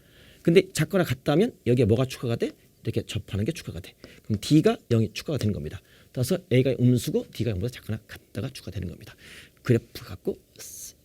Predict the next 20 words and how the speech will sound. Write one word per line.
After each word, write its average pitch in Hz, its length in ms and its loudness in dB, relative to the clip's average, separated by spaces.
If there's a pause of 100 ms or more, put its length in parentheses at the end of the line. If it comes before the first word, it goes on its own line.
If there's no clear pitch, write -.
(280)
그냥 110 240 -4 (160)
외우는 135 300 6
게 135 100 2
아니라 175 200 0 (200)
만드는 107 440 2
겁니다. 78 280 -10 (140)
이게 156 140 4
배운 120 300 2
전체입니다. - 600 -8 (300)
됐죠? - 260 -4 (720)
자, 151 160 10 (340)
오늘, 117 220 0
오늘 131 140 6
성공사 175 380 2
다리 - 280 -8 (220)
어때요? 110 320 0 (240)
무조건 123 380 2
한 147 160 -6
발 127 160 -2
내디뎌라. 98 340 -4